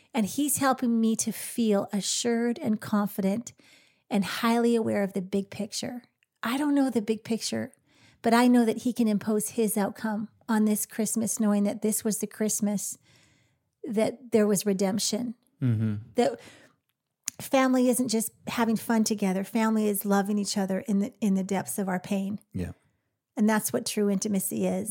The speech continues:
Speaker 2: Mm-hmm.
Speaker 1: And so I, you know, it's only a few days later now, the kids have been gone a while, but I have to say that my heart is in deep place of peace,
Speaker 2: Mm-hmm.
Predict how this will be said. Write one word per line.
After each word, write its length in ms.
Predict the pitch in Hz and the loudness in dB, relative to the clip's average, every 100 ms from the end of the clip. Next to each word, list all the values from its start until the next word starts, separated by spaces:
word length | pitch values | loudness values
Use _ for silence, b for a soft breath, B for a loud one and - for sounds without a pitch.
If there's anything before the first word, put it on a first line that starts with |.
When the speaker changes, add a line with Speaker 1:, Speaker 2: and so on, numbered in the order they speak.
| 107 90 | -4 -4
Speaker 2:
Mm-hmm. 160 | 95 92 - | -8 -10 -2
Speaker 1:
And 340 | 208 202 208 b b b b | 2 2 0 b b b b
so 260 | - 262 254 | 0 4 6
I, 160 | 302 302 | 6 4
you 100 | 262 | 4
know, 80 | 254 | 4
it's 120 | 277 | 4
only 140 | 262 | 4
a 60 | 240 | 4
few 160 | 269 | 4
days 200 | 254 226 | 4 6
later 280 | 226 240 220 | 6 4 4
now, 300 | 214 220 190 | 4 4 2
the 100 | 196 | -2
kids 180 | 220 208 | -2 0
have 80 | 214 | 0
been 120 | 214 | 2
gone 200 | 214 214 | 2 4
a 60 | 202 | 2
while, 260 | 190 190 | 2 2
but 220 | 202 - B B B - | 0 -2 B B B -4
I 120 | 226 | 0
have 260 | 214 254 247 | 2 2 2
to 80 | 233 | 0
say 220 | - 226 | 2 4
that 180 | 202 208 | 4 2
my 160 | 214 | 2
heart 260 | 208 226 220 | 2 0 0
is 140 | 202 220 | 0 -2
in 180 | 190 | -2
deep 400 | 190 190 233 - - | -2 -4 -6 -10 -20
place 280 | - 202 190 | -6 -4 -4
of 140 | 220 - | -8 -8
peace, 500 | 196 196 - - - _ _ 101 | -8 -8 -8 -12 -16 _ _ -6
Speaker 2:
Mm-hmm. 280 | 78 95 | -6 -6